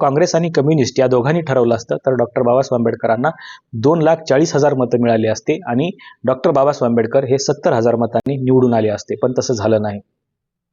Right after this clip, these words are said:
तत्कालीन परिस्थितीमध्ये कम्युनिस्ट आणि डॉक्टर बाबासाहेब आंबेडकर हे, अर्थातच शेड्यूल्ड कास्ट फेडरेशन हे एकत्र काम करत होते आणि कामगारांच्या मुद्द्यावरती हे दोघे जण एकत्र लढत होते,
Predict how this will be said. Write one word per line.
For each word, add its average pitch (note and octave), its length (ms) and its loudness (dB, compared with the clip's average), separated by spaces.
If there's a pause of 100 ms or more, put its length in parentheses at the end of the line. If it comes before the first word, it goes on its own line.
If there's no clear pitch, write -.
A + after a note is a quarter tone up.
(120)
तत्कालीन D#3+ 360 -2
परिस्थितीमध्ये A#2+ 640 -2 (580)
कम्युनिस्ट F3 460 2
आणि D3 200 2
डॉक्टर - 260 -2
बाबासाहेब D3 420 0
आंबेडकर A#2+ 360 0 (460)
हे, D#3+ 180 4 (440)
अर्थातच F3+ 380 0
शेड्यूल्ड D3 280 2
कास्ट C3 200 0
फेडरेशन A#2 480 0
हे C#3 100 0
एकत्र C#3+ 400 2
काम A#2+ 240 0
करत A#2 260 0
होते A#2 220 -2
आणि D3 260 0 (260)
कामगारांच्या D#3+ 540 2
मुद्द्यावरती A#2+ 580 0
हे C3 60 2
दोघे B2 300 4
जण A2 200 0 (280)
एकत्र D3+ 380 2
लढत A#2 320 2
होते, G#2 200 0